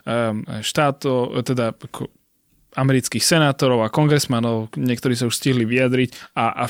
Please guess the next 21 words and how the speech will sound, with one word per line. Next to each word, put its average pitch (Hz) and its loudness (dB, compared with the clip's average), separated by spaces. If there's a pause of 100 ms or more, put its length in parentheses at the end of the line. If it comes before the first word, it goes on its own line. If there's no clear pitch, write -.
(140)
pravdepodobne 127 0
to, 127 -2
čo, 123 0
to, 131 -2
čo 123 -2
sa - -4
chystá, - -2 (600)
e, 127 2
dvadsiateho 123 2
siedmeho 123 2
júla, 123 4
že 120 0
budú 113 0
šéfovia 117 0
Google, 120 0
e, - -10 (600)
Microsoftu, 117 0 (220)
Facebooku 135 0 (180)
a 107 -2
Appleu, 165 2 (640)
nie, 117 2